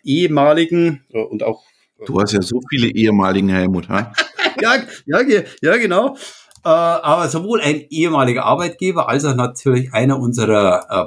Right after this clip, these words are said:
Speaker 1: Podcast-Jungs. Ich mein, das, äh, K-I-Fabrik,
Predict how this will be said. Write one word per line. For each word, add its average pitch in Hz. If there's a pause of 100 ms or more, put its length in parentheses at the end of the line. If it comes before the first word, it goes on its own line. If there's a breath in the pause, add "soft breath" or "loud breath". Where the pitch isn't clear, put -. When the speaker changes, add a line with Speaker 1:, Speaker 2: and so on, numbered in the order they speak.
Speaker 1:
Podcast-Jungs. 147 (440 soft breath)
Ich -
mein, 120
das, 113
äh, 107
K-I-Fabrik, 127